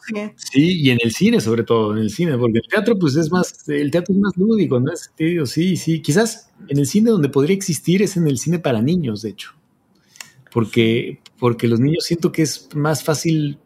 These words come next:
Speaker 2: pues sí, es mucho más fácil decirles, em,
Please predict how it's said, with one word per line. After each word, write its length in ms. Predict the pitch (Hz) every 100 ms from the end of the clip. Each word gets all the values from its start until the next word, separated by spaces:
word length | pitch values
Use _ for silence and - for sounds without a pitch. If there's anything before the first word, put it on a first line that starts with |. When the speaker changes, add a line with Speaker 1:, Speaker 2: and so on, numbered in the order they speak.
| _ _ _ _ _ _ -
Speaker 2:
pues 120 | 180
sí, 100 | 208
es 60 | 104
mucho 240 | 127 123
más 160 | 139 131
fácil 240 | 147 139
decirles, 600 | 117 139 135 135 - - - - - _
em, 640 | 117 113 110 107 107 107